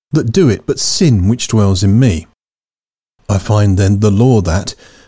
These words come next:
to me, while I desire to do good, evil is present.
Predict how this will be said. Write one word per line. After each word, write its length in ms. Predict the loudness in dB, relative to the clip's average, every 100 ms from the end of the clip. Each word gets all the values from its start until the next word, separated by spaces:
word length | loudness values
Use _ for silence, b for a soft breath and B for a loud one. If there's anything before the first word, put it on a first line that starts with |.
| b
to 100 | 0
me, 320 | 2 2 0 -4 b b b b
while 200 | 0 2
I 80 | 2
desire 480 | 0 2 0 0
to 100 | -2
do 200 | 0 0
good, 340 | 2 0 0 -4 b b _
evil 380 | -2 0 0 0
is 100 | -2
present. 500 | -2 -4 -2 -4